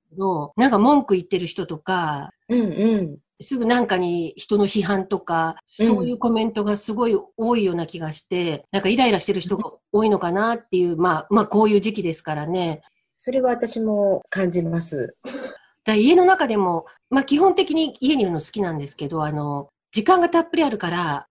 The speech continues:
Speaker 1: 家の中片付けようと思ってたのになかなか片付けが進まなかったりとか、あと子供も家にずっといるから、なのに家事は一切手伝わないから、ちょっと
Speaker 2: <laughs>
Speaker 1: イラッとして八つ当たりとか、
Speaker 2: はい。
Speaker 1: 最近ちょっとそういうのがありますね。
Speaker 2: <laughs> え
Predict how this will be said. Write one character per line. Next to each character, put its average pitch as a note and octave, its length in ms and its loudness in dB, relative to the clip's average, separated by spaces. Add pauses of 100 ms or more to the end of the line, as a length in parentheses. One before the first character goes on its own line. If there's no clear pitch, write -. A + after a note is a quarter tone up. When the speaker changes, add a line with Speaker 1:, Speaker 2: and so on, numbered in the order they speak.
Speaker 1:
家 A3+ 160 0
の D#4 60 4
中 B3 180 -2
片 G3+ 180 -4
付 G#3 140 -6
け G#3+ 60 0
よ G3+ 60 2
う F#3+ 40 -4
と F3+ 80 -6
思 E3 100 -2
っ - 20 -6
て D#3+ 120 -10
た D3 100 -8
の D3 140 -6
に D#3 160 -6
な D#3+ 120 -2
か A#3 120 -4
な A#3 100 0
か A3+ 100 -4
片 G#3+ 220 -4
付 G3+ 200 -6
け - 40 -6
が D3 80 -4
進 D#3 260 -10
ま E3 120 -6
な D#3+ 100 -6
か C#3+ 100 -10
っ C3+ 80 -14
た C#3 100 -14
り C3 60 -12
と B2+ 120 -14
か、 D3 340 -6 (140)
あ F#3+ 100 -4
と F3 300 -6
子 A#3+ 160 2
供 C#4+ 180 4
も C4 140 2
家 B3+ 180 0
に F#3 140 0
ず E3 80 -6
っ - 20 -14
と D#3+ 140 -8
い E3 40 -4
る F3+ 100 -4
か D3+ 140 -6
ら、 C#3+ 360 -6 (180)
な B3 100 4
の C4+ 120 4
に A3 160 0
家 - 160 -2
事 G3+ 100 0
は E3 100 -2
一 E3+ 100 -6
切 D3+ 280 -6
手 D3+ 220 -10
伝 D#3+ 100 -4
わ E3 80 -6
な D3 100 -6
い B2+ 80 -12
か D3 140 -6
ら、 C#3+ 220 -6
ち - 20 -20
ょ C#4 400 4
っ D#4 60 6
と - 60 6 (440)
Speaker 2:
<laughs> - 160 -20
Speaker 1:
イ A3+ 80 -4
ラ A3 80 -2
ッ A#3 100 -12
と A3 80 -4
し - 60 -2
て F#3+ 160 4
八 G3 80 -2
つ G3 100 -6
当 F3+ 60 -2
た F3+ 140 -4
り F3 120 -4
と D#3 120 -6
か、 D3+ 380 -4 (120)
Speaker 2:
は F#3+ 200 -6
い。 - 140 -12
Speaker 1:
最 C#4 140 -2
近 C4+ 160 -2
ち C#4 80 -6
ょ C4 40 -6
っ - 20 -8
と G#3 80 -2
そ G3+ 140 2
う G#3 40 4
い G3 40 6
う F3+ 100 4
の F3 40 0
が D#3+ 60 -4
あ - 60 0
り - 120 -4
ま F3+ 140 -2
す G#3 160 -8
ね。 D#3+ 120 -2 (440)
Speaker 2:
<laughs> - 1700 -2
え G3 60 0